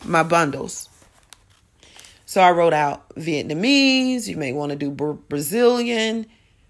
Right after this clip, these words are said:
Peruvian. So under my first line association, which is bundles, I'm drawing a line for Vietnamese, I'm drawing a line for Brazilian, I'm drawing a line for Peruvian.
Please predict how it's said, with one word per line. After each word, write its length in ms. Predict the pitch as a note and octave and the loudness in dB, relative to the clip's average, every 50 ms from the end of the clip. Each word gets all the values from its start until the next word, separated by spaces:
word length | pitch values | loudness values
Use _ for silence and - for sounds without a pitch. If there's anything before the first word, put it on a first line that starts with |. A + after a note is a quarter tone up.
| _ _ | _ _
Peruvian. 920 | - G#3 F#3+ F3 F3+ G#3+ A#3 A#3+ A#3+ A3+ G#3+ A#3 A3+ G#3+ G#3+ G#3+ G#3+ A3 G#3+ - - - - _ _ | -6 -4 -2 0 2 2 2 2 2 0 0 2 2 2 2 0 -2 -4 -8 -12 -18 -20 -20 _ _
So 520 | - - - B3+ A#3 A3 F#3+ E3 - - - _ _ _ _ _ _ _ _ _ _ _ _ _ - | -12 -4 2 4 6 6 6 4 2 -2 -10 _ _ _ _ _ _ _ _ _ _ _ _ _ 0
under 280 | F#3+ A3+ C4 D4+ D#4 | 0 2 2 2 0
my 200 | C#4 C4+ B3 B3 | 2 2 0 0
first 400 | A#3+ - - A3+ G#3 A3 A3 - | -2 0 2 2 2 2 2 0
line 260 | G3+ G3 F#3 F#3 F#3+ G3 | 0 0 2 2 0 -2
association, 920 | G3 F#3+ - E3+ F3 F3+ - - F#3+ F3 D#3 D#3 D#3+ - - D3+ D#3 D#3 | -2 -2 -2 -2 -2 -2 -4 -4 -2 0 0 0 -2 -2 -4 -4 -2 -2
which 180 | D3+ D3+ - - | -4 -4 -4 -4
is 160 | D#3 D#3 D#3 | -6 -6 -4
bundles, 720 | D3+ D#3+ D#3 D3+ D3+ C#3+ C#3+ D3 D#3 - - - - - _ _ _ _ - - - - _ _ _ _ | -2 0 0 0 -2 -4 -6 -8 -8 -10 -12 -14 -18 -20 _ _ _ _ -20 -20 -20 -20 _ _ _ _
I'm 260 | - F3+ F#3 F#3+ G3+ | 2 2 4 2 2
drawing 380 | F3+ F#3 G3 F#3 F3+ F3+ F3 - - | 0 0 0 2 2 2 0 0 2
a 140 | - E3 D#3 | 2 2 2
line 520 | D3+ D3+ D#3 E3 E3 E3 E3 F3 F3+ F#3 | 2 0 -2 -2 -2 0 0 0 -2 -2
for 240 | F#3 - - D3+ D3+ | -4 -4 -4 -2 -2
Vietnamese, 880 | D3 D#3 D#3 C#3+ C#3 - - F3 D#3 D#3 F#3 A3 A#3 B3 B3 B3+ A#3+ A#3 - - | -2 -4 -4 -6 -6 -6 -8 -8 -6 -4 -4 -2 -2 -2 -2 -2 -4 -6 -8 -6
I'm 160 | - D#3 D#3 | -6 -6 -6
drawing 320 | D#3 D#3+ D#3+ D#3 D3 C#3+ D3 | -6 -6 -8 -8 -8 -8 -8
a 80 | D3 | -8
line 360 | D3 D3+ D3 D3+ D3 D3 D3 D3 | -8 -8 -8 -6 -6 -8 -8 -8
for 160 | - - C3+ | -10 -10 -10
Brazilian, 760 | C3 D3 C#3+ D3 C#3 F#3 A#3 B3 B3+ B3+ B3 B3 B3 A#3+ - - - _ _ _ | -8 -8 -8 -6 -4 -2 0 0 0 0 0 -2 -2 -4 -6 -14 -20 _ _ _
I'm 160 | F3 E3+ E3 | -6 -6 -4
drawing 300 | D#3 D#3+ D3+ D3+ D3 D3 | -2 -2 -2 -2 -2 -2
a 80 | D3+ D3 | -2 -4
line 260 | D3 C#3+ C#3+ C#3+ C#3+ | -4 -6 -6 -8 -8
for 160 | - - D3 | -10 -12 -14
Peruvian. 680 | - - D#3+ C#3 C#3 C3+ C3 - - - - - G3+ | -12 -10 -10 -8 -8 -10 -10 -12 -14 -18 -18 -18 -20